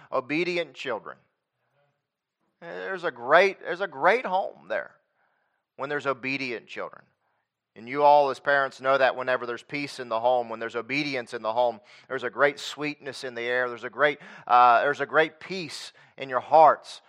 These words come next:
when your children are being obedient. It's a blessed thing. That's a blessed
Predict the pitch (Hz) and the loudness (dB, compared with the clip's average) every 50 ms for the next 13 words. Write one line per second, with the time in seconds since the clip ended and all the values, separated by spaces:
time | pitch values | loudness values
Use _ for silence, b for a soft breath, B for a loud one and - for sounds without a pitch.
0 | _ _ - 131 131 131 120 117 - - 143 143 135 127 127 120 117 107 113 127 | _ _ -16 -14 -12 -12 -12 -12 -10 -4 -2 -2 -2 -2 -4 -6 -6 -6 -6 -8
1 | 123 117 110 104 95 92 107 110 110 98 - 87 92 _ _ _ _ _ _ _ | -8 -8 -8 -10 -12 _ -14 -16 -16 -16 -18 -20 _ _ _ _ _ _ _ _
2 | _ _ _ _ - 120 107 120 143 180 180 - - 90 85 85 - 76 78 80 | _ _ _ _ -20 -12 -2 0 0 0 0 -2 -12 -20 -20 -20 -20 -20 -20 -20
3 | _ _ _ _ _ _ _ _ _ _ _ - 156 - 190 165 165 175 190 190 | _ _ _ _ _ _ _ _ _ _ _ -20 -18 -18 -12 -4 -2 -2 -2 -2
4 | - - | -4 -12